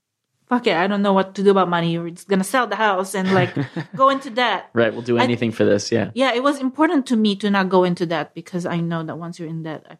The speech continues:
Speaker 1: it's hard to get out of it. And what if the business doesn't do well? Like,
Speaker 2: Right.
Speaker 1: then I just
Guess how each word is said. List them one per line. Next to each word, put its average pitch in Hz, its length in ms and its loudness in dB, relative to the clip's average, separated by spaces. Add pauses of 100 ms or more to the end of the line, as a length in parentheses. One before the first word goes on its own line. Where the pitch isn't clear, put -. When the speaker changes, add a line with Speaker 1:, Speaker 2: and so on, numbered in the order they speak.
(120)
Speaker 1:
it's - 300 -20
hard 226 400 -2
to 185 80 -2
get 147 280 -10
out 156 160 0
of 151 100 0
it. 120 220 -14 (240)
And 202 80 -4
what 220 140 4
if 208 100 -2
the 185 80 2
business 185 300 0
doesn't 160 340 0
do 151 100 -8
well? - 460 -16
Like, - 160 -4
Speaker 2:
Right. 95 240 0
Speaker 1:
then 160 420 0 (600)
I 190 100 0
just 190 320 -6